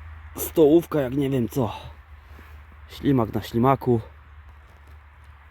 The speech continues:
No jest ładny. Ładny byczek. Ale zobaczymy. Tu jest jeden. Tutaj widziałem drugiego.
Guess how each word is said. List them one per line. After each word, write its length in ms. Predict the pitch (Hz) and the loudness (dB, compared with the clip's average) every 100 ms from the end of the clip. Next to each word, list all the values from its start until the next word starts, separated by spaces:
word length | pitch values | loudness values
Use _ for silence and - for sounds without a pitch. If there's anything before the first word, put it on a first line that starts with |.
| - - - - - - - - - - - - - - - - - - - | -20 -20 -20 -20 -20 -20 -20 -20 -20 -20 -20 -20 -20 -20 -20 -20 -20 -20 -2
No 60 | 123 | 0
jest 180 | 127 | 0
ładny. 380 | 131 131 110 98 - - - - - - - - - | 2 0 2 -2 -4 -16 -20 -20 -20 -20 -20 -20 -18
Ładny 340 | - 117 113 104 | -6 -2 2 2
byczek. 460 | 104 117 123 - - _ _ _ _ _ _ - _ _ _ _ _ - | 2 0 0 -2 -8 _ _ _ _ _ _ -20 _ _ _ _ _ -4
Ale 180 | 107 | -2
zobaczymy. 560 | 107 113 110 - 107 92 - | 0 0 0 0 0 0 -4
Tu 120 | - | -2
jest 200 | 117 95 | 0 2
jeden. 400 | 117 101 113 151 135 _ - - _ - - - _ _ _ _ _ _ _ _ - | 2 2 4 2 -2 _ -20 -20 _ -20 -20 -20 _ _ _ _ _ _ _ _ -16
Tutaj 300 | 117 107 104 | -8 -2 -2
widziałem 380 | 101 107 101 101 | 0 -2 0 -2
drugiego. 520 | 98 98 92 113 | 0 0 2 2